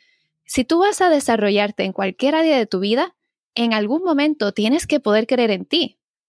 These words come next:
porque tienes que enfrentar los retos y los desafíos que vienen con, con aceptar ese, ese reto. Entonces, por mucho tiempo yo no he podido salir de Toastmasters porque no tenía esa, esa confianza. Y ha sido mejorar,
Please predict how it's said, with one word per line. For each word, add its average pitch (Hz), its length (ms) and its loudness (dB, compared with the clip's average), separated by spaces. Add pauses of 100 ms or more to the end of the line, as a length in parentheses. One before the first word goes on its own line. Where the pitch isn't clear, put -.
(120)
porque 214 220 0
tienes 214 280 0
que 277 100 0
enfrentar 277 840 0 (680)
los 226 180 2
retos 262 440 0
y 254 40 4
los 226 140 2
desafíos 220 540 0
que 214 160 0
vienen 226 320 0
con, 202 300 -4
con 208 200 -4
aceptar 202 480 -2
ese, 208 360 -2
ese 202 160 -2
reto. - 360 -4 (580)
Entonces, 247 480 0 (220)
por 226 160 0
mucho 226 300 0
tiempo 269 360 2
yo 208 200 2
no 226 80 -2
he 247 80 0
podido 233 360 2
salir 220 300 0
de 196 120 0
Toastmasters 208 920 -2
porque 208 340 -2
no 208 220 -2
tenía 220 400 2
esa, 214 400 0
esa 208 220 -2
confianza. 190 720 -4 (1080)
Y 208 140 0
ha 202 100 0
sido 233 440 0
mejorar, 214 840 -2